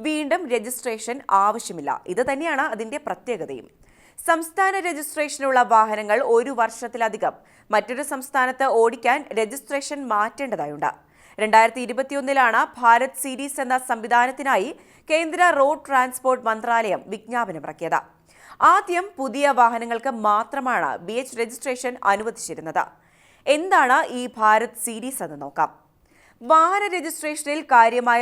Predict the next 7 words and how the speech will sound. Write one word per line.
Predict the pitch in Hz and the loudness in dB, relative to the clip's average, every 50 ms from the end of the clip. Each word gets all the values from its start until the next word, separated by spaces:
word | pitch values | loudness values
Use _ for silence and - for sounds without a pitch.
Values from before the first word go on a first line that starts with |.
| 240 240 | 2 0
പരിഷ്കാരങ്ങൾ | 233 202 208 208 - - 226 208 196 202 202 214 220 190 208 | -2 -2 -2 -6 -4 -2 0 0 0 0 -2 -2 0 2 4
വരുത്തുന്നതിന്റെ | 190 190 190 - - 214 190 196 180 196 185 220 226 - 226 | 2 2 2 -4 -10 -10 -10 -10 -8 -6 -6 -8 -6 0 2
ഭാഗമായിട്ടാണ് | 196 190 196 196 226 226 233 226 226 226 - 202 170 147 117 78 - _ _ _ _ _ _ - | 4 4 4 2 0 -2 -2 -2 -2 0 0 0 0 -2 -4 -8 -12 _ _ _ _ _ _ -2
കേന്ദ്ര | 226 226 233 240 277 311 - | -2 0 0 -4 -6 -6 -6
സർക്കാർ | 302 285 302 254 254 294 359 - - 240 | -8 0 4 4 6 6 4 0 -4 2
ഭാരത് | 240 233 233 226 247 240 - - - | 4 4 4 4 2 -4 -8 -10 -10
സീരീസ് | 269 262 254 190 170 170 | -10 -8 -8 -10 -10 -12